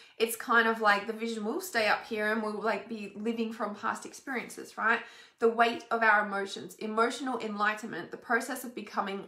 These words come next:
lighter. Um, ignorance is not bliss. Denial, anyone? Um, what is it? Turning a blind eye. So we don't wanna turn a blind eye. We wanna open and look with our three eyes, right?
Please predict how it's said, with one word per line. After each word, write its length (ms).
lighter. 500
Um, 560
ignorance 500
is 140
not 400
bliss. 760
Denial, 460
anyone? 500
Um, 520
what 120
is 80
it? 160
Turning 380
a 40
blind 460
eye. 160
So 160
we 80
don't 120
wanna 180
turn 340
a 40
blind 460
eye. 200
We 100
wanna 300
open 360
and 180
look 200
with 120
our 160
three 360
eyes, 580
right? 540